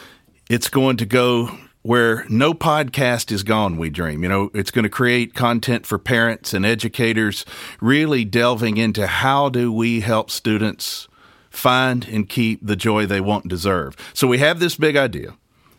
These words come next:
and we're going to scour the world for the perfect guest. And in our mind, we're gonna bring all these people together and just go through this full checklist. And the, when we finally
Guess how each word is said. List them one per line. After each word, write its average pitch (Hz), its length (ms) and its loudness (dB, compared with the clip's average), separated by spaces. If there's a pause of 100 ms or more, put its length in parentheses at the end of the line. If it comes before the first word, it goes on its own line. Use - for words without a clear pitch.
(180)
and 123 240 2
we're 135 220 4
going 131 260 2
to 104 80 0
scour 139 1040 0
the 104 160 0
world 90 640 0 (320)
for 113 140 2
the 87 100 0
perfect 113 460 0
guest. 90 420 -4 (100)
And 123 160 2
in 170 120 4
our 156 120 2
mind, 151 680 -2 (540)
we're 120 80 2
gonna 127 180 4
bring 117 320 2
all 147 360 4
these 139 200 0
people 127 300 0
together 101 500 2
and 92 140 0
just 98 260 -4
go 117 160 2
through 110 220 2
this 95 240 -2
full 131 480 0
checklist. 104 720 0 (320)
And 95 240 0
the, 90 40 0
when 107 300 0
we 127 180 2
finally 131 800 -2